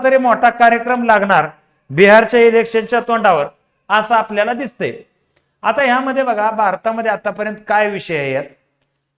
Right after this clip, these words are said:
की सर्वोच्च न्यायालयाचा लिली थॉमस दोन हजार तेराचा जो निकाल होता, त्या निकालामध्ये असं सांगितलं होतं की दोन वर्ष किंवा अधिक शिक्षा झाल्यावरच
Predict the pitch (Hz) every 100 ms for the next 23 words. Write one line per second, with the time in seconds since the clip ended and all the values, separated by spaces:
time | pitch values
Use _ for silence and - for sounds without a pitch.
0 | - 202 233 240 247 254 269 269 247 240
1 | 226 226 226 240 226 - 175 202 214 226
2 | 180 190 196 180 - 196 185 175 196 190
3 | 196 175 180 190 196 180 175 214 190 -
4 | 160 175 _ _ _ _ 226 233 240 254
5 | 254 254 240 262 254 247 226 208 269 277
6 | - - _ - 139 269 294 285 - 285
7 | 294 - 285 269 214 214 277 - 262 -
8 | 254 247 226 202 220 196 -